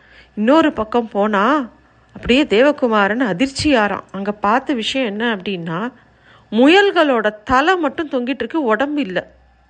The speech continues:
ஆறு முயல்கள் அப்படி தொங்கிட்டு இருக்கு. அதோட காதை மட்டும் வச்சு அந்த மரத்துல தொங்கிட்டு இருக்கு. "என்ன இது?" அப்படின்னு ரொம்ப அதிர்ச்சியா பார்க்கறான். அப்ப அவ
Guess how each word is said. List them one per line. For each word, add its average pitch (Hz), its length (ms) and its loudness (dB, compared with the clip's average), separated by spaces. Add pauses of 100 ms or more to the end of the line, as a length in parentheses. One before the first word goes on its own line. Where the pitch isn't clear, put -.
(260)
ஆறு 247 400 2
முயல்கள் 302 400 -2
அப்படி 220 300 -4
தொங்கிட்டு 233 260 -8
இருக்கு. - 260 -14 (680)
அதோட 233 320 0
காதை 277 440 2
மட்டும் 226 600 -4
வச்சு 208 400 -4
அந்த 214 240 -2
மரத்துல 240 440 -2 (100)
தொங்கிட்டு 220 320 -6
இருக்கு. - 280 -12 (720)
"என்ன 254 300 4
இது?" 320 320 4 (120)
அப்படின்னு 311 220 4
ரொம்ப 247 280 2
அதிர்ச்சியா 269 440 -2
பார்க்கறான். 202 360 -4 (1160)
அப்ப 294 200 0
அவ 285 160 2